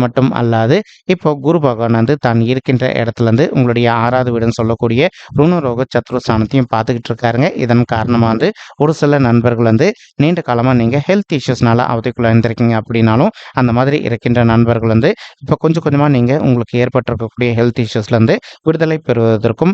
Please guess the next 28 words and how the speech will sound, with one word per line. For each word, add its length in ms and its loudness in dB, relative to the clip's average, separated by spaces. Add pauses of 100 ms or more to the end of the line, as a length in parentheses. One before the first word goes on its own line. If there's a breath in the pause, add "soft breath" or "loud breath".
(140)
இந்த 140 4 (100)
குரு 200 -2
பயிற்சி 320 -2
வந்து 160 2 (360 loud breath)
ஒரு 80 2 (100)
அற்புதமான 500 -2 (140)
சாத்தியப்படக்கூடிய 680 -2 (120)
குரு 200 0
பயிற்சியாக 520 0 (180)
நம்மளுடைய 380 2 (360 loud breath)
சிம்மம் 380 0
ராசி 340 -4
நண்பர்களுக்கு 560 0 (340 loud breath)
நிச்சயமாக 680 0
சாத்தியப்படுவதற்கும் 920 0
வாய்ப்புகள் 420 0
வந்து 140 2 (320 loud breath)
மிக 180 0 (120)
அதிகமாக 640 0
கைகூடும் 480 0
அப்படின்ட்டு 400 0 (420 loud breath)
உறுதியாவே 500 0
நம்மளால 360 0
வந்து 220 0
சொல்ல 200 0
முடியும் 280 2
நண்பர்களே. 460 2 (380 loud breath)
மேலும் 280 2